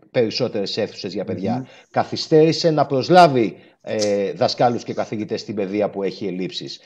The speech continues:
Speaker 1: Και με δεδομένο ότι όλοι γνωρίζαμε και προφανώς οι επιστήμονες με τους οποίους, α, τους οποίους, α, φαίνεται ότι η κυβέρνηση ακούει ευλαβικά, γνωρίζαν και είχαν ενημερώσει για ένα δεύτερο κύμα.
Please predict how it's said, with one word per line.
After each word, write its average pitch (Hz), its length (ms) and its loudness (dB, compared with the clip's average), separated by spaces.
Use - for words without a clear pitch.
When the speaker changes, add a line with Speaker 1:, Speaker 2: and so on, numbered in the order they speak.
Speaker 1:
Και 123 200 0
με 113 120 -2
δεδομένο 113 580 2
ότι 160 440 0
όλοι 196 280 8
γνωρίζαμε 110 580 -2
και 98 120 -8
προφανώς 113 680 -2
οι 110 60 -4
επιστήμονες 107 600 -8
με 110 100 -12
τους - 160 -18
οποίους, 104 460 -8
α, 98 340 -6
τους - 160 -14
οποίους, 113 380 -8
α, - 200 -4
φαίνεται 147 460 0
ότι 117 140 -8
η 104 40 -8
κυβέρνηση 120 540 -2
ακούει 127 320 -2
ευλαβικά, 110 600 -4
γνωρίζαν 123 680 2
και 117 80 -6
είχαν 170 220 -4
ενημερώσει 143 640 0
για 107 160 -4
ένα 101 180 -8
δεύτερο 95 380 -8
κύμα. 82 300 -12